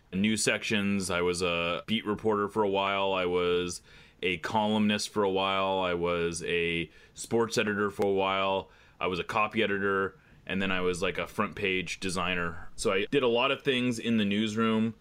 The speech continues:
and then I moved to Seattle. I quit my newspaper job and basically just started from the bottom in terms of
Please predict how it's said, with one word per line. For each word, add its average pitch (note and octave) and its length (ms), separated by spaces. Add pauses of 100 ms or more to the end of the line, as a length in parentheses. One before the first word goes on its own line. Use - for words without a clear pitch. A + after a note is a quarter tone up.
(500)
and G#2 640 (100)
then A2+ 560
I G2 80
moved A#2 260
to B2 60
Seattle. A2+ 840
I G2 120
quit - 340
my G#2+ 140
newspaper G#2 420
job G2 520 (120)
and F2+ 720
basically G2+ 340
just G2+ 280
started A2 440
from A2 160
the G#2 60
bottom G#2 500
in F2+ 120
terms F#2+ 280
of F2+ 320